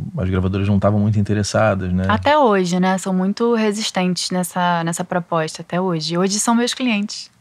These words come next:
Speaker 1: É, porque tem a questão de construção de catálogo, que é um papo recorrente aqui, né? De,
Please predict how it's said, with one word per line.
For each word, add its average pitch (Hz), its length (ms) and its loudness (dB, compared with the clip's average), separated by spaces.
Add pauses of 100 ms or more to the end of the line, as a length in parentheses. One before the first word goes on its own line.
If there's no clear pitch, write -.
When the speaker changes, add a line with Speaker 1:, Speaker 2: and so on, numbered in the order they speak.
(640)
Speaker 1:
É, 127 100 0
porque - 200 -6
tem 101 160 0
a - 20 2
questão 101 260 0
de 98 80 4 (140)
construção 98 460 0
de 95 80 -2
catálogo, 87 520 -2
que - 120 -12
é 87 40 -6
um 85 40 -4
papo 85 240 -6
recorrente 87 640 -4
aqui, 90 240 -8
né? 85 280 -4 (800)
De, 85 440 -6